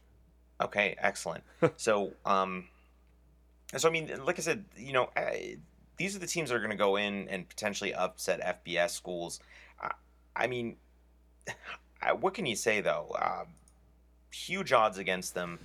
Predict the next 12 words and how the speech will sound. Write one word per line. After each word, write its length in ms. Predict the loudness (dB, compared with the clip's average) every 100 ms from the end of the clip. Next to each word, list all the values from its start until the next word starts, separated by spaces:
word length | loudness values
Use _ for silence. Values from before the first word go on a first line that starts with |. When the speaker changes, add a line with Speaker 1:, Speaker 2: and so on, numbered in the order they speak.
| -18 -20 -20 -14 2
Speaker 1:
Kept 260 | 2 4
it 140 | 0 2
tight 360 | 4 4 2 -4
in 220 | -4 -2
the 80 | -2
first 400 | 2 2 2 0
half. 400 | 2 2 -2 -10 -20 -16
Managed 540 | -2 2 4 2 -2 0
to 180 | 0 0
just, 380 | -4 -8 -8 -12 _ _ _ _ _ -6
you 120 | -2
know, 180 | -2